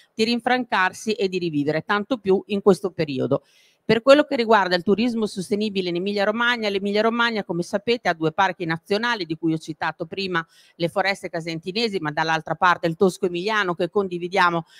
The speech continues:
con la regione, eh, Toscana, e tra l'altro recentemente proprio al T T G l'assessore Corsini ha risiglato di nuovo un accordo con la regione Toscana per vedere l'Appennino non come una barriera, ma con un me-, una cerniera,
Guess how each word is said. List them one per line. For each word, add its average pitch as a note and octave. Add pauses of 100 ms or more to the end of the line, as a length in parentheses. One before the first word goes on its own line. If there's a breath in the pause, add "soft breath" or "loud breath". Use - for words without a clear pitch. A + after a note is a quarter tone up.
(140 loud breath)
con G3+
la F#3
regione, F3+
eh, E3+
Toscana, A#3+
e D#3+
tra F3
l'altro F#3+
recentemente F3
proprio F3+
al E3
T F3+
T F3
G G3+
l'assessore F3
Corsini F#3+
ha F#3
risiglato G#3
di E3+
nuovo F3+ (300 soft breath)
un G3
accordo G#3
con F#3+
la F3+
regione G3+
Toscana G#3
per F#3+
vedere G3+
l'Appennino A3 (200 soft breath)
non C4
come G#3+
una G3+
barriera, A#3
ma G#3+
con A#3+
un A#3
me-, A3+
una A3+
cerniera, E3+